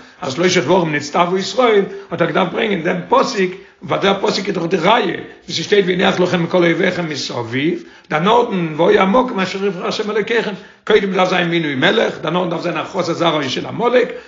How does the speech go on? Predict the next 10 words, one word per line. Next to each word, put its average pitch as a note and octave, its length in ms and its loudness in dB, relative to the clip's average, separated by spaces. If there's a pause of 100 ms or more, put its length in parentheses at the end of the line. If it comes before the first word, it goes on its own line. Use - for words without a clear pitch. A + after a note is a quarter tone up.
(160)
דאן F3+ 140 0
נאכן G#3+ 280 2
קען G#3 180 2
מען G#3 240 -2 (340)
מאכן G3+ 320 0
די F3 80 0
מינים G3 240 0
פון E3 180 -4
בית E3+ 360 2
המקדש. B2 560 -8